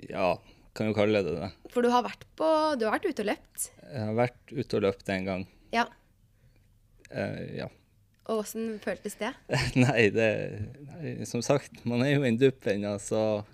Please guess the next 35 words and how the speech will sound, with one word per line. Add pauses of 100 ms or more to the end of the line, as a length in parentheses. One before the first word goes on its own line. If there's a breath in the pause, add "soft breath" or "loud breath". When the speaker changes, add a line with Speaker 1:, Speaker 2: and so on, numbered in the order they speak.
(120)
Speaker 2:
Ja. (540 loud breath)
Speaker 1:
så, (340)
eh, (200 loud breath)
det
føltes
tungt
og
slitsomt
og, (1400 loud breath)
eh,
egentlig
ikke
noe
gøy,
dessverre. (420 loud breath)
Speaker 2:
Men
du
kom
deg
ut
på
den
løpeturen.
Hva
er
det
som
gjorde
at
du
kom
deg
på
løpeturen,
da?